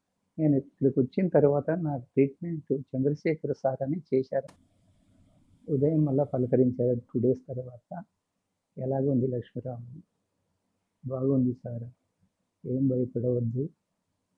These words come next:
నీకేం కాదయ్యా, నీ హెల్త్ బాగుంది, నీ హెడ్ బాగుంది, లంగ్స్ బాగున్నాయి,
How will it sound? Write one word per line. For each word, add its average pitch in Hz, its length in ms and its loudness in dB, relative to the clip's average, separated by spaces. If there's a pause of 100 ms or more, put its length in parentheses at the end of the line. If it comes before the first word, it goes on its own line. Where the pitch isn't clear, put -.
(260)
నీకేం 131 420 2
కాదయ్యా, 123 560 -6
నీ 135 140 -6
హెల్త్ 123 340 -4
బాగుంది, 120 500 -6 (1120)
నీ 135 120 -4
హెడ్ 123 320 0
బాగుంది, 120 580 -4 (360)
లంగ్స్ 127 360 0
బాగున్నాయి, 120 640 -6